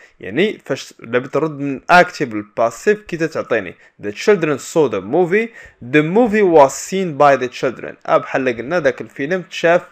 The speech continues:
عن طريق الأطفال. اوكي. Compare active and passive. The object of the active sentence، الobject ديالها اللي هو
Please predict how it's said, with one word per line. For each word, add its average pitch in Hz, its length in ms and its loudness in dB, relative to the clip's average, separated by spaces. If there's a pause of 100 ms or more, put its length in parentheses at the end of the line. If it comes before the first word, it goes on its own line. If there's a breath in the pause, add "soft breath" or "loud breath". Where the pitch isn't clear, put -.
(160)
عن 127 160 -2
طريق 143 360 0
الأطفال. - 460 -8 (540 soft breath)
اوكي. 160 300 0 (520 soft breath)
Compare 208 520 6
active 254 420 2 (120)
and 156 240 0
passive. 98 480 -2
The - 340 -4
object 226 560 4 (140)
of 139 120 0
the 143 100 0 (100)
active 180 480 -2
sentence، 113 840 -8
الobject 127 500 0
ديالها 107 340 -2
اللي 101 220 -6
هو 98 320 0